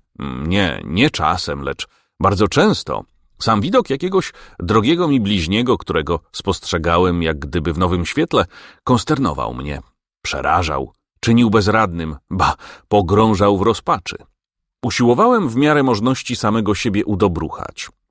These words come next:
Przyjaciele, którym się z tego zwierzyłem, pomagali mi. Nastawały znów spokojniejsze czasy. Czasy, w których nie brakowało wprawdzie podobnych niespodzianek, lecz gdy ja przyjmowałem je z większą obojętnością i z większą obojętnością włączałem w bieg mojego życia,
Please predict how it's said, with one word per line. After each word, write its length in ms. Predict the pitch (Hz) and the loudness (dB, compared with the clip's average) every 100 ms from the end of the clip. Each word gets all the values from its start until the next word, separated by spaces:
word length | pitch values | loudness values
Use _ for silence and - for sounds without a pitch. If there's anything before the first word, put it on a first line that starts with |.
| _ | _
Przyjaciele, 600 | - 104 90 80 139 143 | -6 -2 0 2 2 2
którym 320 | - - 82 78 | 0 -2 -4 -4
się 160 | 76 | -6
z 60 | - | -4
tego 280 | 87 82 - | -2 -2 -2
zwierzyłem, 580 | 80 80 85 135 151 87 - _ _ _ - | -4 -2 0 2 4 2 -4 _ _ _ 0
pomagali 560 | 147 175 90 57 55 | 2 2 0 -4 -8
mi. 160 | 71 90 _ _ _ | -6 -6 _ _ _
Nastawały 480 | - 92 104 92 95 | -4 0 2 4 2
znów 280 | 85 110 - | 2 -2 -4
spokojniejsze 720 | - 85 - 76 78 78 - 90 | -8 -8 -6 -6 -4 -6 -4 -4
czasy. 400 | 104 95 - 67 _ _ _ | -2 -2 -4 -10 _ _ _
Czasy, 380 | - 190 - 190 - | -2 0 2 0 0
w 60 | |
których 320 | - - 135 107 | -2 2 2 2
nie 140 | 120 | 2
brakowało 600 | 117 120 120 117 135 95 | 2 2 2 2 2 2
wprawdzie 400 | - 92 76 85 | 0 -4 -2 -4
podobnych 420 | - 87 82 90 | -2 -2 -2 -2
niespodzianek, 600 | 95 - 107 123 160 127 | -4 -2 2 2 2 0
lecz 260 | 104 110 - | 0 0 -2
gdy 300 | 107 87 107 | -8 -2 0
ja 340 | 90 110 147 87 - _ | 2 0 0 -4 -16 _
przyjmowałem 680 | - 85 80 78 87 90 95 | -4 -2 -2 2 2 2 2
je 100 | 95 | -2
z 140 | 95 82 | -2 -4
większą 500 | 101 131 - 104 - | -2 -2 -2 -4 -2
obojętnością 840 | 87 87 82 80 175 190 - 107 - | -2 0 -2 -4 -6 -6 -2 -2 -2
i 100 | 87 | -4
z 60 | |
większą 380 | 78 104 - 104 | -2 -2 -2 -2
obojętnością 840 | 95 92 95 90 127 117 - 98 | 0 2 2 0 -2 -2 0 -2
włączałem 600 | 82 101 95 123 135 110 | 2 0 2 2 2 2
w 80 | 87 | -2
bieg 220 | 87 120 | -2 -2
mojego 340 | 98 87 80 95 | 0 -2 0 -2
życia, 440 | 127 - 62 50 | -2 -6 -6 -6